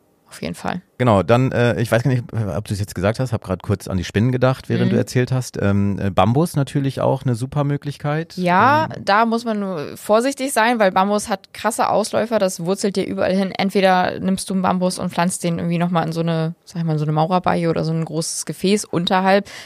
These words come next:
Speaker 1: damit er eben seine ganzen Rhizome nicht bilden kann und nicht überall hinläuft und dir den ganzen Garten kaputt macht. Oder es gibt auch, ähm, so eine schöne Art, das ist der Schirmbambus, der hat nicht, äh, diese krassen Ausläufer.
Speaker 2: Mhm.
Speaker 1: Aber Bambus ist auch eine
Speaker 2: Und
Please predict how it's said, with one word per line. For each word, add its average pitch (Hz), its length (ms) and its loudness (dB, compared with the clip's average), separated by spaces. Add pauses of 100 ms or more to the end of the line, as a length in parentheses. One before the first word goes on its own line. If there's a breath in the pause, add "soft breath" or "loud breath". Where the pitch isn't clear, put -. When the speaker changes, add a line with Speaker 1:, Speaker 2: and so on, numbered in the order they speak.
Speaker 1:
damit 185 280 4
er 175 100 2
eben 170 240 0
seine 165 260 -4
ganzen 165 460 -6
Rhizome 175 460 0
nicht 214 220 -2
bilden 214 280 2
kann 208 220 0
und 180 140 -2
nicht 180 160 -4
überall 175 320 -4
hinläuft 226 560 2 (260 loud breath)
und 180 100 -6
dir 175 100 0
den 160 100 -2
ganzen 160 220 -6
Garten 170 200 -2
kaputt 190 240 -4
macht. 196 160 -4 (280 loud breath)
Oder 262 340 4
es - 160 -6
gibt 233 220 -4
auch, 202 260 2
ähm, 190 240 4
so 196 80 0
eine 196 140 2
schöne 202 320 0
Art, 190 120 2
das 190 80 -6
ist 180 160 -6
der 180 80 2
Schirmbambus, 165 920 0
der 165 160 -2
hat - 180 -6
nicht, - 380 -8
äh, 170 220 -2
diese 165 240 -6
krassen - 320 -8
Ausläufer. - 520 -10
Speaker 2:
Mhm. 110 440 4
Speaker 1:
Aber 190 160 4
Bambus 214 420 0
ist 214 140 -8
auch - 200 0
eine 151 340 -2
Speaker 2:
Und - 0 -